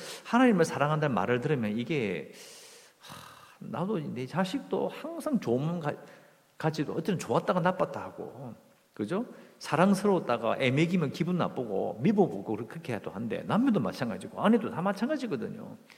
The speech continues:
사람의 마음 왔다 갔다 왔다 해요. 그래도 이제 좋은, 좀 마음은 좋을 때를 생각하면서 괜찮다 이렇게 생각할 수, 살 수도 있어요. 그죠? 근데 그럼 하나님의 사랑은 어떻게 하는 거예요?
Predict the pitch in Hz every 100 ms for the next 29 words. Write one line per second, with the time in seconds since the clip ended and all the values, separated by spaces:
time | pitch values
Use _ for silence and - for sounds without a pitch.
0 | - - - 190 240 226 139 127 - -
1 | - - - 208 233 285 190 - - -
2 | _ _ _ _ _ _ _ _ - 175
3 | 214 151 110 110 95 - - - 113 107
4 | 135 147 123 110 120 107 127 139 - 123
5 | 131 143 139 135 127 110 98 95 101 -
6 | 104 123 - 139 156 190 196 190 185 180
7 | - 185 185 320 294 311 254 - - -
8 | - - 220 - - - - 185 127 92
9 | - - - - _ _ _ _ _ _
10 | 190 180 277 302 175 110 113 92 - -
11 | 120 107 110 -